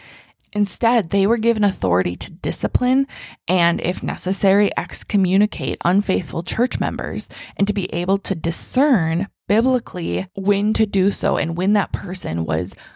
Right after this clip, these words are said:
following the Lord and when they were not. If they were listening to the church and listening to other believers, or they were not, right?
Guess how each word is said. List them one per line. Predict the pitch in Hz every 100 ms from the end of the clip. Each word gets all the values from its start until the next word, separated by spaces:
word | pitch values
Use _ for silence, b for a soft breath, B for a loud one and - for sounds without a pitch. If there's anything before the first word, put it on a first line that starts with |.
| B
following | _ 190 180 190 208
the | 214
Lord | 233 226 240
and | 202
when | 180 175
they | 156
were | 143
not. | - - - - _ _ _ _ _ _ _ _ _ _
If | 226 196
they | 196
were | 170 165
listening | 180 - 247 214
to | 226 208
the | 220
church | - 202 220 190
and |
listening | 185 196 170 180
to | 190 -
other | 165 165
believers, | - 170 170 175 208
or | -
they | 170 -
were | -
not, | - - -
right? | - 170 -